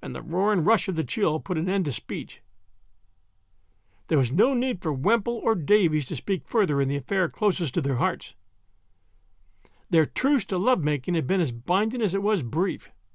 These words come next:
and each rival honored the other with a firm belief that he would commit no infraction of that truce. Afterward was another matter. In the meantime,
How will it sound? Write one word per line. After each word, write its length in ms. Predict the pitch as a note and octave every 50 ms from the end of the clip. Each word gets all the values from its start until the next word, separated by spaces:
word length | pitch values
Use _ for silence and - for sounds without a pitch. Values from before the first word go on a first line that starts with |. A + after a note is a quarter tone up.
| - - _ - _ _ -
and 140 | - D3 - - -
each 280 | - C#4 C4 - - -
rival 340 | A3+ G#3+ F#3+ E3 F3+ G#3 -
honored 280 | - F3+ A3 A#3+ A#3 F3+
the 140 | G#3+ A3
other 180 | F#3+ E3 E3 D#3+
with 80 | D#3+ D#3
a 100 | C#3 - _
firm 240 | - A3 A#3+ A3+ F#3+
belief 340 | F#3+ G3 F#3+ F3+ D3+ - - - - _ - _
that 120 | - D3 -
he 140 | - C4+ C#4
would 160 | A3 C#3+ -
commit 300 | - E3+ F3+ F3 - B2+
no 260 | C3+ D3 E3 G3 A#3
infraction 500 | B3+ G3+ - - A#3 G#3+ - - - D3
of 100 | C3 B2
that 180 | C#3+ C#3+ C3 -
truce. 400 | - G#3+ F3+ A2 - - - - _ _ _ _ - _ _ _ _ _ _ _ _ - _ _ _ - _ _ _ _ - -
Afterward 640 | D3+ F3 F#3 - A3 A#3 B3+ D4 D4 A#3 C3 G2 - - - - - - - - - - -
was 140 | F3 C#3 C#3
another 300 | D#3 D#3 F3 F#3+ A3 G#3+
matter. 360 | G#3 F#3+ D3 - - - - _ - - - - - - - - - - - - - _ - -
In 140 | - D3 D#3+
the 80 | G3
meantime, 580 | A#3+ C#4 C4+ G#3+ - D#3+ E3 C#3 A#2+ A2+ B2+